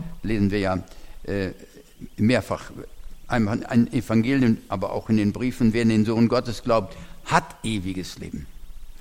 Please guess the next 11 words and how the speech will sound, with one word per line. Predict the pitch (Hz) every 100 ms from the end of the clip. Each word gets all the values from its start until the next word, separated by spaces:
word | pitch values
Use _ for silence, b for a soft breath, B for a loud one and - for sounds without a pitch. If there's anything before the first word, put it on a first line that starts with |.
| b b b b b b b b - -
Dann | - 78 - - - -
ist | - 139
natürlich | 127 143 120 -
zu | 123
definieren, | 123 - 123 127 117 101
was | 113 -
das | 107 -
heißt, | 113 104 -
glaubt. | 104 95 80 - - - -
<clears throat> | 160 135 120 90 - - - -
Oder | - 139 139 147 127